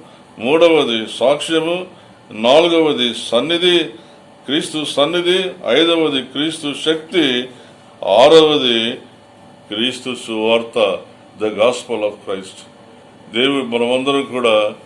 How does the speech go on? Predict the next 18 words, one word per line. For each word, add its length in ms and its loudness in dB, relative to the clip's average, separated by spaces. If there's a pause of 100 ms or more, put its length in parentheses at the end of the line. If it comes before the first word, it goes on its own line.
(580)
ఆత్మ 380 0 (100)
ఫలాలు 440 6
ఎంత 380 0
ప్రాముఖ్యమైందో, 1120 -2 (560)
నీతి 280 -4
ఫలాలు 520 4
ఏ 40 2
రీతిగా 420 0
బైబిల్లో 480 0
ఉన్నాయో, 680 0 (520)
ఈ 120 -2
యొక్క 300 -4
విశ్వాస 760 -2
ఫలములు 640 -4
మనం 460 -4
కలిగి, 460 -6 (600)
క్రీస్తును 460 -8
ఘనపరిచి 960 -4